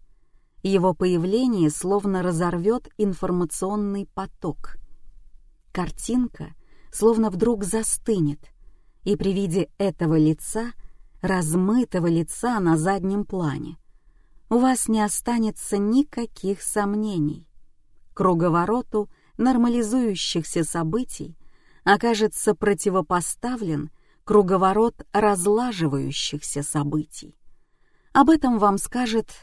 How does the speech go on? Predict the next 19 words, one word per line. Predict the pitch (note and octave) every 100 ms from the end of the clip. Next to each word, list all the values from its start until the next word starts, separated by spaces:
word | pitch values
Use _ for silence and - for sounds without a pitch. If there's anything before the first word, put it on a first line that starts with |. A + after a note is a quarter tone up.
| - -
лицо | F#3+ G3 E3 - F#3+
Родриго | F#3+ F3+ A3+ A#3+ D3 B2+ - - -
на | - F3 E3
заднем | D3 D#3 D#3 E3+
плане. | E3 F#3+ G#3 E3 D#3+ - - _ _ _ -
Его | F3 F3 E3
взгляд | D#3 D3+ F3+ G#3+ A3+ -
будет | E3 E3 E3+
гореть | D3+ D#3+ D#3+ D#3+ G#3 - -
так | D#3 D3
же | C#3+
ярко, | D3 C3+ D3+ F3 - G3 - - _ _ -
как | D#4 -
щиток | - A#3 - C4 -
его | A3 G#3+
шлема, | G#3+ - F3 C3+ - - - - -
в | -
котором | - G3+ G3+ F#3+
отразится | F#3+ G3+ F#3 G3+ A#3+ -